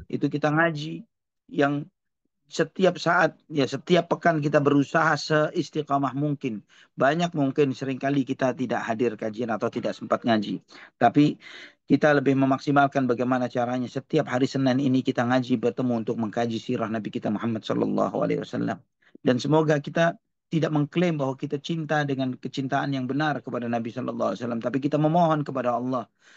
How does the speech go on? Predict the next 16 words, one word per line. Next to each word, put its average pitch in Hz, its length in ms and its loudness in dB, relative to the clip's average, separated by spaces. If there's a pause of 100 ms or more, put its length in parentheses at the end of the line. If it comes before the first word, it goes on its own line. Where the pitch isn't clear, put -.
(220)
Semoga 151 400 4
ikhtiar 151 540 0
kita 147 240 -2
untuk 127 260 -4
bertemu 143 360 -4 (100)
di 123 80 -4 (100)
hari 131 240 -6
Senin 131 400 0
ini, 127 380 2
di 127 180 -12
setiap 135 240 -4
malam 127 320 0
ini 131 240 -2
kita 120 240 -4
ngaji, 135 480 -2 (400)
kita 123 160 -8